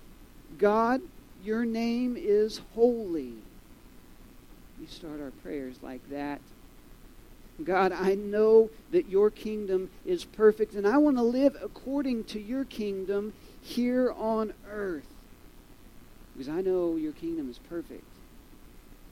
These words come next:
And I know it can't be perfect here, but I want it to be better, so I want to live according to your kingdom right here. God, thank you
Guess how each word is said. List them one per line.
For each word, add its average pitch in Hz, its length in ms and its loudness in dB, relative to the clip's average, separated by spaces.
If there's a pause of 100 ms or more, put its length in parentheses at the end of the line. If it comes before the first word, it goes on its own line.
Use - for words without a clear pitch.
(140)
And 117 240 -14 (200)
I 190 60 -10
know 214 160 -6
it - 80 -12
can't 196 220 -8
be 180 80 -8
perfect 185 340 -8
here, 196 180 -2
but 170 160 -6 (140)
I 190 120 -4
want 214 200 -2
it - 140 -6
to 185 80 -2
be 180 180 0
better, 208 500 2
so 196 220 0
I 220 160 -6
want 254 160 0
to 208 60 -2
live 214 240 0
according 233 480 -8
to 175 40 -8
your 180 120 -2
kingdom 185 420 -8 (240)
right 226 420 -2
here. 165 500 -4 (1500)
God, 202 220 -6 (100)
thank 226 300 0
you 170 240 0